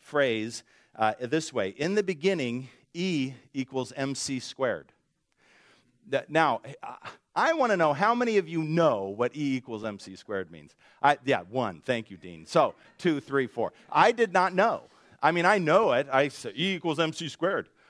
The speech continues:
What's M? What's C? And what's C squared? I, I got energy. I got that one. E. Equal, E is energy. So here is what it is. Energy is equal to the mass of anything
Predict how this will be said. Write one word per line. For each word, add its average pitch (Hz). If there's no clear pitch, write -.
What's 156
M? 165
What's 110
C? 165
And 117
what's 131
C 139
squared? 120
I, 185
I 175
got 208
energy. 135
I 127
got 160
that 131
one. 78
E. 113
Equal, 139
E 147
is 131
energy. 127
So 147
here 202
is 180
what 165
it 151
is. 135
Energy 170
is 131
equal 143
to 127
the 123
mass 127
of 127
anything 120